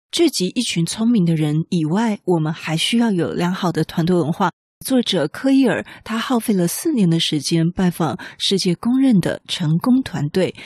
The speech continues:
研究对象包括了一些电影工作室、还有特种部队跟篮球队等等，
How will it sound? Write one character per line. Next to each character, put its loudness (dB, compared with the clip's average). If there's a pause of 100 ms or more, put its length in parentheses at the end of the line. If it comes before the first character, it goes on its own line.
(160)
研 2
究 2
对 0
象 0
包 0
括 0
了 2
一 0
些 2
电 0
影 6
工 4
作 2
室、 0 (140)
还 -2
有 2
特 -2
种 0
部 0
队 0
跟 0
篮 0
球 -2
队 2
等 -2
等， -2